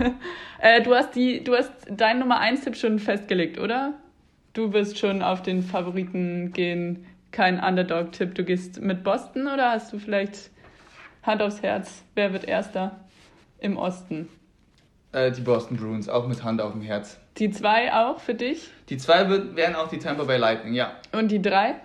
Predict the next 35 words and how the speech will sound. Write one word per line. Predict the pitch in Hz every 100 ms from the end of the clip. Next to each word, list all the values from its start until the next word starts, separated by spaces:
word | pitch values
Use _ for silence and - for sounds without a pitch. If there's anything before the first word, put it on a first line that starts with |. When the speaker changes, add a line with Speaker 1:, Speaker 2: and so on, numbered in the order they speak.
| - _ _
Speaker 1:
Jetzt | 214 208
wird's, | 220 214
glaub | 214 202
ich, | 202 208
zum | -
ersten | 190 185 -
Mal | 202 202
ein |
bisschen | 196 202 196
interessanter. | 190 190 202 - 190 208 208 - - _ _ _ _ _ _ _ _ _ _ _ _ _ _ _ _ _ _ _ _ _ _ _ _
Speaker 2:
Wir | 139 147
können | 156 175
jetzt | 214 196
nur | 190 196
über | 180
die | 180 156
ersten | 185 185
vier | 175 202 196
sprechen. | - 139 175 196 254 - - -
Speaker 1:
Mhm. | 220 269
Speaker 2:
Ähm, | 156 151 160 165 165 165 160 156 - - - - - _ _
ich | 165 175
glaub, | 277 240
ne, | 240 247 190
ich | 185
sag | 202 190
jetzt | 196
mal, | 185 165
die |
drei | 156 170 170
würden | 170
die | 151
Philadelphia | 185 170 160 - 151
Flyers, | 170 185 202 220 -
die | 175 165